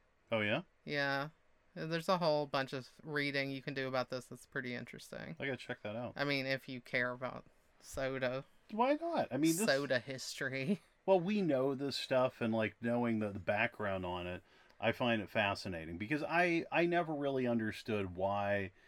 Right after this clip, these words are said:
Speaker 1: they would wanna go ahead and do a new flavor of Coke when everyone universally loved the taste.
Speaker 2: I mean, I guess the whole point w-, where,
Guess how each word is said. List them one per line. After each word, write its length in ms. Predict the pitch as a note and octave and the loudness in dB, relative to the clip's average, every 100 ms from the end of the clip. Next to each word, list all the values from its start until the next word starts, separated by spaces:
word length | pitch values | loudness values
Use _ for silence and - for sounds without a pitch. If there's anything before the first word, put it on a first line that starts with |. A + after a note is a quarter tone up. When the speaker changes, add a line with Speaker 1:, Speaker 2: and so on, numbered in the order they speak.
| - - - | -20 -20 -6
Speaker 1:
they 140 | A2 F#2+ | -2 -2
would 160 | E2+ | -4
wanna 220 | G2 G2+ | -2 -2
go 220 | F#2 G2 F2+ | 0 -2 0
ahead 420 | G2+ F#2+ F#2+ F2 | 2 4 2 -2
and 180 | F#2 E2+ | -6 -4
do 360 | G2+ G2 F#2+ | -4 -2 -2
a 60 | G2 | -2
new 220 | F#2+ G2 | -2 -4
flavor 480 | F2+ A2+ G#2 F#2 F2+ | -4 -2 -2 -2 -8
of 120 | F2+ | -10
Coke 400 | - G#2 E2 - - | -2 0 0 -6 -2
when 160 | G#2+ G#2 | 0 4
everyone 680 | A#2+ A2+ A#2+ A2+ A2 G#2+ G2 - - - | 2 4 2 4 4 2 -2 -14 -20 -4
universally 1040 | A2+ C3 C#3+ B2+ C3 B2 C#3 A#2+ A#2+ A2 _ - _ - | 2 4 4 2 0 0 0 2 2 0 _ -20 _ -4
loved 640 | F#2+ G2+ G2 F2 E2 - _ _ - _ _ - | 4 6 6 2 -8 -18 _ _ -20 _ _ -4
the 80 | G#2+ | -2
taste. 400 | - F2+ D2+ D#3+ | 2 0 0 -2
Speaker 2:
I 60 | |
mean, 180 | E3+ E3 | 0 2
I 80 | D#3+ | 2
guess 280 | D#3 D#3 D#3+ | 4 0 0
the 280 | - D3 C#3+ | 0 0 0
whole 200 | D3 C#3+ | -2 -2
point 380 | - D#3 D3 C#3 | -2 -4 -2 -4
w-, 320 | D3 D3 D3+ - | -10 -12 -16 -6
where, 240 | D#3 C#3+ | -4 -4